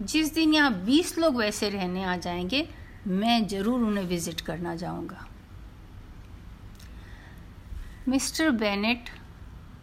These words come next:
बहुत ही मजाकिया और बहुत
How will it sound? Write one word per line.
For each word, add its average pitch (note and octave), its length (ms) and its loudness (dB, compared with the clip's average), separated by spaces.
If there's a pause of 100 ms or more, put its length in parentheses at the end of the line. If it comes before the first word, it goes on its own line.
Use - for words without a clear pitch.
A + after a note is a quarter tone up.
(180)
बहुत G#3 680 2
ही D#4+ 220 6 (760)
मजाकिया A3 920 4 (400)
और C4 200 6
बहुत A3+ 480 0